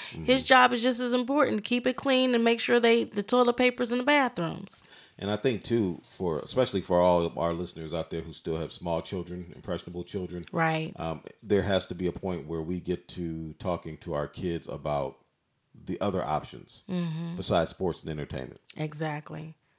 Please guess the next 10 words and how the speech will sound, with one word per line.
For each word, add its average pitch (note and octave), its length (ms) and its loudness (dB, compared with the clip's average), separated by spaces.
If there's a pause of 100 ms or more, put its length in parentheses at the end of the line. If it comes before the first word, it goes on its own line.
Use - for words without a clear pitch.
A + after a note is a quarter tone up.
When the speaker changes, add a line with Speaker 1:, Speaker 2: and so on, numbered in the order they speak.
(100)
Speaker 1:
Exactly. D#3+ 760 -4 (120)
Speaker 2:
The, F#2 340 -4
the F2 140 -2
other G2 260 4
options, C#2 580 -4 (180)
judge, E2+ 600 -2 (340)
um, D2 460 -8 (520)
making F#2+ 320 0
it F2+ 140 -4
to F2 360 -2